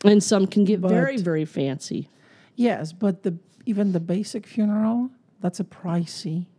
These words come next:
Speaker 1: Yeah.
Speaker 2: event. And the question is, do you think yours, your, your significant other or your family members, do they have enough money, enough funds to,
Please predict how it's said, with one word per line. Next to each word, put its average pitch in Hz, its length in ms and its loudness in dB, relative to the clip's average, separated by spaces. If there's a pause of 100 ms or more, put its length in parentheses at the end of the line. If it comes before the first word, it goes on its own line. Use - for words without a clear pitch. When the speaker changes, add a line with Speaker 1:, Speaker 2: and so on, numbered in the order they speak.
Speaker 1:
Yeah. 147 260 -2
Speaker 2:
event. 165 520 0 (580)
And 180 480 2
the 175 160 -8
question 180 480 0
is, 165 460 -2 (640)
do 190 120 -2
you 180 160 4
think 180 320 2
yours, 165 480 0
your, 180 260 2
your 170 240 2
significant 165 600 -2
other 151 260 -4
or 165 200 -4
your 160 140 -2
family 170 460 4
members, 156 480 -2 (220)
do 185 180 0
they 180 160 2
have 180 340 -4
enough 170 400 -4
money, 190 380 0
enough 160 300 -2
funds 196 360 -2
to, 170 380 -2